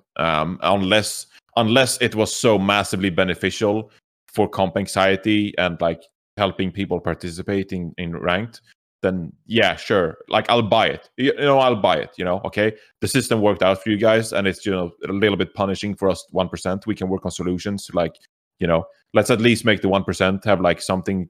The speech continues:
to work out. Let's leave the seven wins thing. But, like, right now, it's, it's a mess. And I think, um, it heavily disincentivizes streamers. It disincentivizes professional people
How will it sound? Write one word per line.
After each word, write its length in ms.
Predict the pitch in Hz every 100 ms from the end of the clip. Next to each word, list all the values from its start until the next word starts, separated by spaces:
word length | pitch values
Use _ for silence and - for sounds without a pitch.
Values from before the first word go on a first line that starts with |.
| -
to 80 |
work 260 | 87 90 -
out. 260 | 92 92 92
Let's 220 | 87 -
leave 180 | 90 87
the 140 | 87
seven 300 | - 87 85
wins 260 | 87 87 -
thing. 240 | 98 110 - _
But, 100 | -
like, 240 | 95 92 - - _ _ _ _ _ _ _ _ _ _ -
right 380 | 107 110 113 107
now, 300 | 101 107 117
it's, 260 | 98 - -
it's 160 | 95
a 80 | 92
mess. 440 | 87 80 65 - -
And 140 | 85 82
I 180 | 82
think, 440 | 82 - 90 82 - -
um, 640 | 82 82 80 78 76 76 - _
it 140 | -
heavily 300 | - 95 92
disincentivizes 1000 | 82 87 - - 87 80 85 82 80 - - -
streamers. 640 | - - 90 90 90 -
It 140 | - -
disincentivizes 920 | - - 82 87 80 78 82 82 - - _ _ -
professional 420 | 85 85 92 85
people 600 | 92 87 95 90 90 -